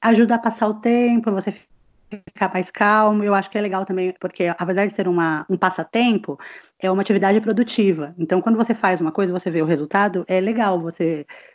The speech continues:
você se sente bem com, com, com o trabalho que você fez. E uma dica de livro, um livro chamado Cidade Febril. É, o autor é o Sidney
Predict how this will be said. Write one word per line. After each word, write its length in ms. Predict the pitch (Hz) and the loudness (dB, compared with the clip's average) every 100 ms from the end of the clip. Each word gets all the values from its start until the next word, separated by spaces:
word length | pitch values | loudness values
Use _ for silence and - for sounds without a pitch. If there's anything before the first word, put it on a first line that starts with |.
| _ | _
você 200 | 175 190 | -2 -2
se 120 | 165 | -2
sente 380 | 202 202 196 - | -4 -2 0 0
bem 240 | 202 185 | 4 4
com, 260 | 190 208 196 | 4 2 0
com, 320 | - - 196 | -2 0 2
com 140 | 175 214 | 2 0
o 20 | |
trabalho 380 | 202 190 185 185 | 2 2 2 0
que 80 | 185 | -4
você 220 | 190 220 | -4 -6
fez. 480 | - 139 - - - - - - - - _ _ | -2 -4 -4 -14 -20 -20 -20 -20 -20 -20 _ _
E 760 | 185 185 180 180 180 175 175 185 | -4 0 0 0 0 2 0 4
uma 160 | 214 233 | 4 4
dica 220 | 240 254 | 4 4
de 100 | 269 | 6
livro, 560 | 262 254 208 175 165 160 _ _ _ _ _ | 8 6 6 0 -4 -8 _ _ _ _ _
um 280 | 196 208 202 | -4 -2 0
livro 240 | 202 226 226 | 2 2 2
chamado 480 | - 214 208 208 | 2 2 2 0
Cidade 480 | 208 - 202 233 262 | -2 -4 -2 0 0
Febril. 560 | 240 269 196 151 139 160 _ | -2 -4 -2 -6 -6 -14 _
É, 240 | - 165 147 | -10 -8 -6
o 100 | 170 | -2
autor 260 | 180 - 190 | -2 0 0
é 80 | 185 | 0
o 80 | |
Sidney 460 | 175 - 220 233 233 | -2 -2 2 2 2